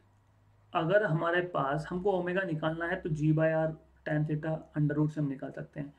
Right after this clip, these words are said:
बहुत सारे examples, प्रॉब-, numericals में आपको टी पूछा होता है, time period पूछा होता है, तो कभी आपको radius दिया होगा, कभी आपको length of pendulum दिया होगा। तो ये चीज़ पे ध्यान रखना, अगर आर दिया है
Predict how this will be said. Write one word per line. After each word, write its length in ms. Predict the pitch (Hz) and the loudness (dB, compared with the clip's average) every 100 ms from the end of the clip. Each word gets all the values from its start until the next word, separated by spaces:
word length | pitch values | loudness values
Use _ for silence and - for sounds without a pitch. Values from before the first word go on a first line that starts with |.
| _ _ - _ _ _ - | _ _ -20 _ _ _ -2
बहुत 280 | 156 175 - | 2 4 4
सारे 220 | 208 202 | 2 2
examples, 600 | 160 165 170 170 185 - | 2 2 0 2 2 2
प्रॉब-, 360 | - 165 147 160 | 0 2 2 2
numericals 520 | 165 185 185 185 180 | 0 2 2 2 0
में 80 | 180 | -4
आपको 320 | 165 185 226 | -4 -2 -2
टी 320 | 220 - 190 180 | -4 -4 -4 0
पूछा 240 | 165 156 | -2 0
होता 180 | 139 139 | -4 -4
है, 60 | 139 | -6
time 220 | 147 147 | 0 0
period 220 | 147 139 | 0 -2
पूछा 240 | 165 175 135 | -6 -10 -10
होता 260 | 131 135 | -10 -12
है, 80 | 131 - _ _ _ - - _ - | -16 -20 _ _ _ -20 -20 _ -2
तो 420 | 180 202 - - - - - | 4 4 2 -4 -16 -18 -2
कभी 220 | 175 180 | 2 4
आपको 260 | 190 185 185 | 4 4 4
radius 340 | 160 156 180 | 6 6 6
दिया 220 | 156 180 185 | 4 4 2
होगा, 320 | 180 175 208 214 - | -2 -2 -4 -4 -8
कभी 180 | 156 175 | -2 0
आपको 240 | 175 190 | 0 4
length 460 | 151 156 202 208 - - 165 | 4 4 0 -4 -14 -10 -6
of 160 | 175 - | -4 -2
pendulum 380 | 151 147 147 139 | 0 2 2 0
दिया 160 | 139 131 | -2 -6
होगा। 320 | 131 135 - - _ _ | -8 -10 -12 -14 _ _
तो 60 | 175 | 0
ये 180 | 156 175 | 4 6
चीज़ 240 | 202 175 | 4 2
पे 60 | 190 | 0
ध्यान 240 | 143 139 | -2 -4
रखना, 240 | 143 151 143 | -8 -6 -4
अगर 320 | 139 160 - - - | -2 -2 -4 -8 -4
आर 280 | 147 170 165 | 0 0 0
दिया 260 | 175 196 | 0 0
है 220 | 165 180 | 0 -2